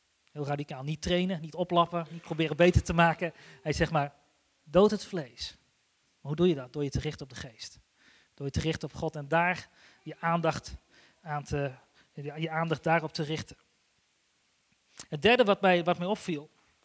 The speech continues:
is als we nou eens goed naar die twee lijstjes kijken, dan zien we eigenlijk dat bij een gebrek aan wat we aan de, aan de rechterkant zien, dat veroorzaakt het gedrag wat we aan de linkerkant zien.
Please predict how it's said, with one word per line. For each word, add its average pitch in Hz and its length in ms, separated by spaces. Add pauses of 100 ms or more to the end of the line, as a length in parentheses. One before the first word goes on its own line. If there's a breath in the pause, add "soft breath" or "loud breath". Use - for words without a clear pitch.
(300 soft breath)
is - 120
als 180 120
we 190 60
nou 185 120
eens 175 100
goed 240 160
naar 196 120
die 185 100
twee 180 220
lijstjes 185 420
kijken, 165 320 (1200 loud breath)
dan 165 120
zien 220 180
we 208 60
eigenlijk 196 300
dat 185 240 (240 loud breath)
bij 196 260
een 190 80
gebrek 190 520
aan 175 120
wat 180 180
we 190 40
aan 160 100
de, 156 120 (200)
aan 165 100
de 156 60
rechterkant 160 540
zien, 180 300 (1900)
dat - 280
veroorzaakt 208 600
het 160 140
gedrag 165 380
wat 156 160
we - 40
aan 151 80
de 147 80
linkerkant 147 460
zien. - 200